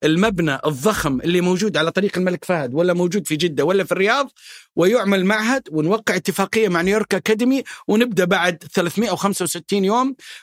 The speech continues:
وعلى طول عندنا كتابة وعندنا تمثيل وعندنا كذا. هذه من الأشياء اللي لازم وزارة الثقافة تسويها أمس،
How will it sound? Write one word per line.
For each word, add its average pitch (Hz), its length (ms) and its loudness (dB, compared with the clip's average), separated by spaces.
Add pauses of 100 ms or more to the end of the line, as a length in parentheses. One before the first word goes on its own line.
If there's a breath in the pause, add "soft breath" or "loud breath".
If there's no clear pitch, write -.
(120)
وعلى 180 560 2
طول 165 300 0
عندنا 165 280 0
كتابة 160 460 0
وعندنا 156 320 0
تمثيل 165 380 -2
وعندنا 107 280 -2
كذا. 101 260 -12 (1600)
هذه 247 200 2
من 262 60 4
الأشياء 240 320 0
اللي 247 140 2
لازم 247 260 0
وزارة 247 200 -2
الثقافة 220 360 -4
تسويها 233 500 0
أمس، - 480 -2